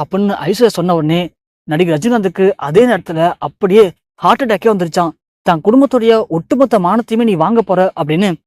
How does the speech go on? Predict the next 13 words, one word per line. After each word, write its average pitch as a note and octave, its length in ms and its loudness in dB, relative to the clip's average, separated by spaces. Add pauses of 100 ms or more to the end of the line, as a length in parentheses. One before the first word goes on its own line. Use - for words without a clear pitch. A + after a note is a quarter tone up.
(180)
அவங்க D#3+ 200 0
ரெண்டு G#3 220 2
பேருக்கும் G#3+ 240 0
அங்க E3+ 280 -4 (120)
பயங்கரமான F#3+ 420 0
வாக்குவாதம் G3 460 0
ஏற்பட்டிருக்கு. E3 460 -2 (280)
ஆனா E3 500 0
ஐஸ்வர்யா F3+ 520 0 (160)
அவங்களுடைய E3+ 240 0
முடிவுல F#3 560 2
ரொம்ப G3 320 0 (220)
தெளி-, A#3+ 220 4